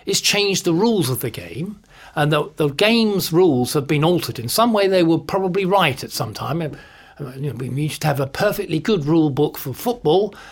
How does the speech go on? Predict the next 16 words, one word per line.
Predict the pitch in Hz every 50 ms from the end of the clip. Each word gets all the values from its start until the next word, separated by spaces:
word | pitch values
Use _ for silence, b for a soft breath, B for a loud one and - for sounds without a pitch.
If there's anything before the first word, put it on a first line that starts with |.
| B B B
but | 170 147 -
somehow | - - 226 226 196 170 180 190 185
it's | 170 - -
been | - - 160 147
changed, | 135 - - 294 285 214 165 156 190 240 247 - - - - B B B B B B
and | 170 175 175
therefore | 202 214 202 208 - 190 185
it's | 180 -
biased | - - 220 214 214 190 185 180 - - -
against | 180 160 185 175 170 - -
the | - 156
rest | 160 175 135 - - -
of | 107 -
us, | - - - - - B B B B B -
uh, | 147 143 139 147 -
o-, | 156 165